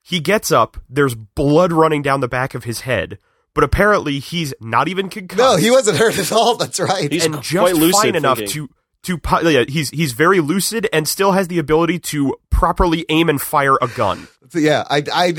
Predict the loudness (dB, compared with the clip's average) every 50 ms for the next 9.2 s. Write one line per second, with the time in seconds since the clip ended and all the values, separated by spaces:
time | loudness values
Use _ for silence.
0 | -2 0 2 2 2 2 2 2 2 2 2 2 2 2 2 2 2 2 2 2
1 | 0 0 -2 -2 0 0 -2 -2 -2 -2 -2 0 0 0 -2 0 0 2 2 2
2 | 2 0 0 0 0 0 0 0 0 0 2 2 0 0 2 2 2 2 2 2
3 | 0 0 0 0 0 0 -2 -4 -6 -8 -6 -4 -4 -4 -2 -2 -2 -2 -2 -2
4 | -2 0 0 2 2 2 2 0 -2 -4 -4 -6 -6 -4 -4 -6 -6 -4 -2 -2
5 | -2 -2 -4 -8 -12 -12 -12 -18 -20 _ _ _ _ _ _ _ _ _ _ _
6 | -16 -16 -6 -2 0 0 2 2 2 2 4 4 4 2 2 2 0 0 -2 -4
7 | -10 -14 -12 -6 -2 -2 0 2 0 0 0 -4 -6 -6 -6 -8 -6 -4 -2 -2
8 | -2 -2 -4 -4 -4 -4 -4 -4 -6 -2 0 2 2 2 2 0 0 2 2 2
9 | 2 2 0 -2